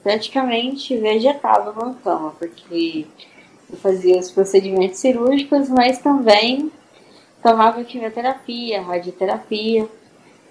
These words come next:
E quando cheguei no limite, né, que minha mãe viu que eu não, que eu nem meu irmão ia aguentar,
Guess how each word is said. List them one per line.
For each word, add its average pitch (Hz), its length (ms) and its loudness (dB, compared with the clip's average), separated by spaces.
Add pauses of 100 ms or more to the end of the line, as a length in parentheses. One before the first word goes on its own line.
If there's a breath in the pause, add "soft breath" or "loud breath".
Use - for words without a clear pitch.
(220)
E 269 480 2
quando 311 640 6
cheguei 240 400 2
no 233 120 -4
limite, 214 600 0
né, 190 200 2
que 185 120 -6
minha 185 200 4
mãe 185 220 2
viu 202 180 -8
que - 140 -20
eu 190 80 -8
não, 185 340 -8
que 185 460 0
eu 214 140 2
nem 226 180 -2
meu 202 120 2
irmão 190 260 2
ia 175 180 4
aguentar, 175 640 -2